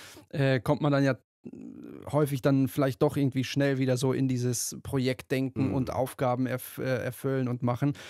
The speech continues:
Speaker 1: Ich find's super spannend, was der Leiterblogger, der Lothar Kraus, was er prägt und was er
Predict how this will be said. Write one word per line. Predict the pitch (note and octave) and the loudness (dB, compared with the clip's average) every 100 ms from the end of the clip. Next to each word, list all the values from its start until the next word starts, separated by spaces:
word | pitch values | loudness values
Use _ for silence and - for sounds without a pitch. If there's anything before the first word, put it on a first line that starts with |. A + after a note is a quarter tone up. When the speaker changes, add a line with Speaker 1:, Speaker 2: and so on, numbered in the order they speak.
| - - | -14 -10
Speaker 1:
Ich | - | 4
find's | D#3+ - | 4 4
super | E3 D3+ | 4 2
spannend, | A#2+ - D3 C3+ | 2 2 2 2
was | B2 - | 0 2
der | C3 B2 B2 | 2 2 2
Leiterblogger, | - B2+ B2+ D3 C3+ A2+ A2+ C3 A#2+ A#2 | -2 0 0 2 2 2 0 2 2 4
der | A#2+ A#2+ | 4 2
Lothar | - C3+ C3+ B2+ | 2 2 2 2
Kraus, | - B2 C3 B2 | 0 0 0 0
was | G#2+ | -2
er | C3 C3 | -2 -2
prägt | - B2 C#3 - | 0 2 2 0
und | A2+ | 0
was | A2+ G#2 | 0 -2
er | A#2+ B2+ B2 | 0 2 2